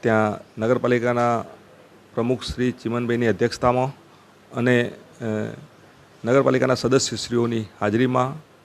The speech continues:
કરવામાં આવ્યું. તેમાં સી સી રોડ, પેવર બ્લોક, બોર, હાઈમાસ પોલ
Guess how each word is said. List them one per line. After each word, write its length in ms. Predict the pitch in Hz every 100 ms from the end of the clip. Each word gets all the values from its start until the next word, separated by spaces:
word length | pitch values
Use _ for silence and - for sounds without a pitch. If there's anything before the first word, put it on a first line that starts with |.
| _ - - - _ _ -
કરવામાં 360 | 113 117 113
આવ્યું. 280 | 101 98 98 - _ _ - _ _ - - - - - - - - - - -
તેમાં 400 | 120 123 123 - - _ - - - - - _ _ _ _ - - - - -
સી 180 | - 113
સી 200 | - 127
રોડ, 260 | 131 139 143 - _ _ _ _ _ _ -
પેવર 260 | 110 123
બ્લોક, 300 | 120 131 135 - - - _ _ - - - - _ _ - - - - - - - - - - -
બોર, 340 | 120 120 131 - - - - - - - - - -
હાઈમાસ 360 | 110 117 123 -
પોલ 340 | 131 135